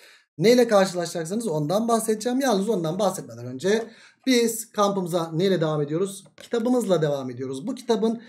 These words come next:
P D F'ini verdik ve her videonun altında açıklama kısmında o konuyla alakalı linkte de bulabilirsiniz.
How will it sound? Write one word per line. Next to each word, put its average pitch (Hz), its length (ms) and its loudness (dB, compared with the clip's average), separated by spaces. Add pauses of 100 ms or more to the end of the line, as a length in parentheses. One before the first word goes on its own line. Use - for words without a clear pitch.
(200)
P 240 180 -2
D 226 220 4
F'ini 220 400 0 (140)
verdik 202 580 -2
ve 226 140 2
her 226 240 -2
videonun 185 300 -2
altında 208 360 -4
açıklama 190 440 -6
kısmında 170 540 -6 (180)
o 220 140 4
konuyla 170 380 0
alakalı 175 680 -2
linkte 190 280 -2
de 220 120 0
bulabilirsiniz. 175 680 2